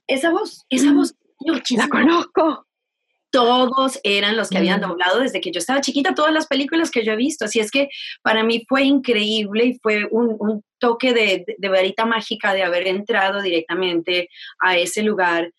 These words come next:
Speaker 1: donde se estaban generando montones de doblajes en portugués y en español en esa época, y me codié con los duros del doblaje, Víctor Manesini,
Speaker 2: Mm.
Speaker 1: Jesús Brock, Rocío Gallegos, gente que ha hecho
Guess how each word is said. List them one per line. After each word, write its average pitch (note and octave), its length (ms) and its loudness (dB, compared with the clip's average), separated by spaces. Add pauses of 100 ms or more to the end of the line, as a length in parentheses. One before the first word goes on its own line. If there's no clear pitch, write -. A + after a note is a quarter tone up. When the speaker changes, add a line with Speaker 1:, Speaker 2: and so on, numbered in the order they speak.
(200)
Speaker 1:
donde F#3+ 200 0
se E3+ 100 -4
estaban F#3 240 -2
generando E3+ 500 -2
montones E3+ 540 -2
de E3+ 100 0
doblajes D#3 540 0
en E3+ 160 -4
portugués E3+ 480 -2
y - 20 -2
en F#3+ 80 -4
español D#3+ 500 -4
en E3 120 0
esa E3+ 260 -4
época, E3+ 500 -4 (420)
y F3+ 400 0
me F3+ 440 0
codié F3 340 0
con G3+ 220 -2
los D#3 300 -2
duros A#3 460 2
del C#3+ 140 -10
doblaje, E3+ 480 -2
Víctor D#3+ 360 -2
Manesini, F#3+ 800 -2
Speaker 2:
Mm. D#3+ 380 -6
Speaker 1:
Jesús D#3+ 400 -2
Brock, F#3 440 2
Rocío D#3+ 260 -4
Gallegos, E3+ 420 -2 (320)
gente F#3+ 260 -4
que G3 100 0
ha F#3+ 80 2
hecho F#3 360 -2